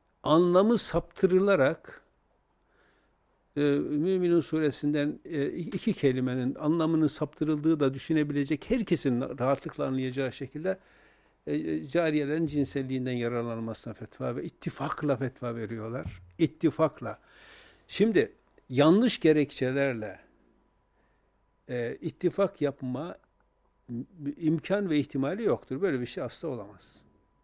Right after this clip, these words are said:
E, bu mezhep imamları değişik bölgelerde,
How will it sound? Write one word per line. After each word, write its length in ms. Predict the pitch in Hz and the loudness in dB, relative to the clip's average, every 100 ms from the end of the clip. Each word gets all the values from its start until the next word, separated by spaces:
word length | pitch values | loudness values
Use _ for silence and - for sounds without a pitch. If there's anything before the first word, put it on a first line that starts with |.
| _ _ _ _ _ _ _ _ _ - _ _ 139 | _ _ _ _ _ _ _ _ _ -20 _ _ -6
E, 140 | 147 | -2
bu 120 | 214 | -2
mezhep 380 | 190 170 208 196 | 0 0 0 0
imamları 680 | 170 156 151 135 135 180 - _ _ _ _ _ _ _ - | -2 0 0 0 0 -2 -4 _ _ _ _ _ _ _ -6
değişik 440 | 131 135 196 - | -4 -4 -6 -10
bölgelerde, 760 | 175 170 170 170 170 165 185 | -8 -6 -6 -4 -6 -6 -8